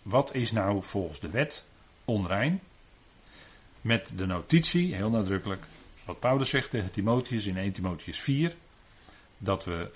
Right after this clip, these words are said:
alles mogen eten uit Gods schepping. En het is niets verwerpelijk.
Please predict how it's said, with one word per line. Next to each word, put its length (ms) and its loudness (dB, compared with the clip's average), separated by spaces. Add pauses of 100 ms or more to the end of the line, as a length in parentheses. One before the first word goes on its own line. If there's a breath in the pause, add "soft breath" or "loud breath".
alles 300 0
mogen 340 0
eten 320 -4
uit 160 -8
Gods 240 -6
schepping. 400 -6 (200)
En 140 -10
het 80 -10
is 140 -10
niets 200 2
verwerpelijk. 640 -2